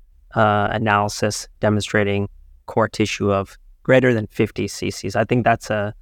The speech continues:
very conservative definition of, of what is defined as a, uh, as a large core. And I think, uh, again, you, you kind of mentioned, you know, the difficulty of these, these trials, specifically this year is,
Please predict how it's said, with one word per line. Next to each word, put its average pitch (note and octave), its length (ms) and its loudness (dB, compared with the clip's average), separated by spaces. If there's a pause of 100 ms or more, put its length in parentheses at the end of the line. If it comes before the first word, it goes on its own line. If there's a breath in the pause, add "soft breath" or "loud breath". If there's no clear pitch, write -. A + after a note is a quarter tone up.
(340)
very C3+ 160 4
conservative A#2 920 2 (360)
definition G2+ 640 0
of, G2 320 -6
of A2 180 -10
what G#2+ 300 0 (420)
is A2 160 -2
defined G2+ 440 2
as G2 160 0
a, G2 240 -2
uh, G#2 260 0
as G#2+ 140 0
a G#2+ 60 -2
large G2 360 -2
core. G2 340 -4 (540)
And C3 140 2
I C3+ 40 4
think, D3+ 380 2
uh, C3+ 180 2
again, B2+ 280 0
you, B2+ 160 -2
you B2 120 -4
kind C3+ 220 0
of B2 60 2
mentioned, B2 560 0
you A#2+ 80 0
know, A2 100 4
the A2 100 0
difficulty A#2 540 2
of G#2+ 140 2
these, A2+ 360 -4 (360)
these A#2 120 -4
trials, A2 520 2 (460)
specifically G#2+ 540 2
this G#2+ 300 -2
year G2+ 140 0
is, - 180 -6